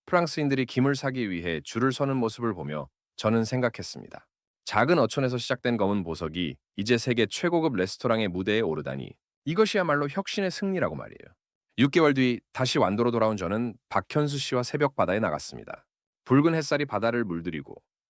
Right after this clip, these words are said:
긴발이 검은 비단처럼 출렁였어요. 어, 박현수 씨는 말했습니다.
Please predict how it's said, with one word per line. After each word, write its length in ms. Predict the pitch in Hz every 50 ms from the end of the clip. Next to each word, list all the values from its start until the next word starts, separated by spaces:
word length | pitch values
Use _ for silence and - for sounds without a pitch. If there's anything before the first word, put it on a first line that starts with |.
| _ _ _ -
긴발이 340 | - 120 120 120 127 127 120
검은 300 | - 101 101 101 98 90
비단처럼 480 | 98 90 107 101 95 - 101 92 92
출렁였어요. 600 | - - - 127 123 120 101 73 - - - - - - _ _ _ _ _ _ _ -
어, 100 | 60 62
박현수 440 | - 107 107 - 160 151 147 151 143
씨는 300 | - - 165 185 185 135
말했습니다. 500 | 71 67 67 - - - 52 50 -